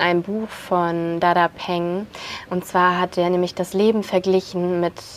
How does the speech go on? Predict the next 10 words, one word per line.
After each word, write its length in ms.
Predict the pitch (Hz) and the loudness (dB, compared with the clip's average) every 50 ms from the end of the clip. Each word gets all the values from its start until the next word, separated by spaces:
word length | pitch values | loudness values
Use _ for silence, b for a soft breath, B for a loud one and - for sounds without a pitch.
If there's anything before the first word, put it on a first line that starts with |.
| - - | -8 -4
einem 380 | 175 170 165 165 165 165 170 | -4 -2 -2 -2 -2 -2 0
Marathon. 760 | 170 170 175 175 165 165 - - - 165 156 156 156 160 165 B B B B B B B B B B - - | 0 0 4 4 2 2 2 -2 -4 -2 -4 -4 -4 -6 -8 B B B B B B B B B B -16 -4
Und 640 | - 185 185 180 180 180 180 180 - - - - - - | 2 4 4 6 6 4 2 0 -2 -6 -14 -14 -14 -6
man 160 | - 190 175 170 | -2 -2 -2 0
kann 180 | - 180 175 | 0 -2 -2
sich 100 | 170 175 | -2 -2
das 180 | - 170 165 - | -4 -4 -2 0
so 120 | 202 208 | 0 0
vorstellen, 720 | 196 - - 180 180 180 - - 190 175 175 180 180 175 | 0 2 2 2 2 2 2 4 4 6 6 4 2 2
je 360 | 170 180 175 170 170 170 170 | 2 2 2 4 4 2 2